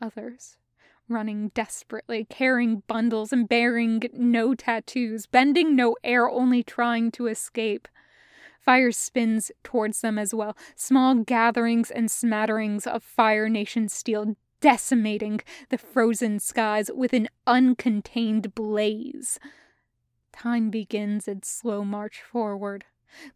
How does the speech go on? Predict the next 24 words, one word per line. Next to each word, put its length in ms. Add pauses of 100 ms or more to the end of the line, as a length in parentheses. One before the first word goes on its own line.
creeping 480
indelicately 1120 (320)
as 100 (120)
ash 320
begins 480
to 120
descend 720
at 140
a 60
crawl, 960 (520)
as 220
fire 420
spreads 640
through 240
the 220
air 260
like 400
dust 400 (100)
from 160
a 80
dropped 680
book 360
in 200
curls 580